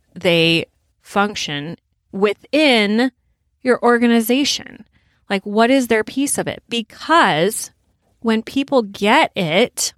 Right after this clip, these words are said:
when your employees get it, they don't need to be told what to do because they already know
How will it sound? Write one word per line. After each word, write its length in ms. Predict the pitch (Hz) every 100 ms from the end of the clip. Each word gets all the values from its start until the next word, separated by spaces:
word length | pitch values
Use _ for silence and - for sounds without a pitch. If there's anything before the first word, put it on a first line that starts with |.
| -
when 100 | 208
your 140 | 202
employees 580 | 208 208 - 285 233 170
get 220 | - -
it, 240 | 170 - - _ _
they 240 | 262 294 294
don't 400 | 240 226 240 -
need 400 | 226 220 214 208
to 120 | -
be 160 | 185 185
told 640 | - - 294 285 175 170 -
what 180 | 185 -
to 120 | -
do 300 | 170 151 147 -
because 840 | 202 - - 285 254 190 180 - _ _ -
they 160 | 247 -
already 640 | 220 233 233 220 220 220
know 720 | 208 208 208 208 208 175 160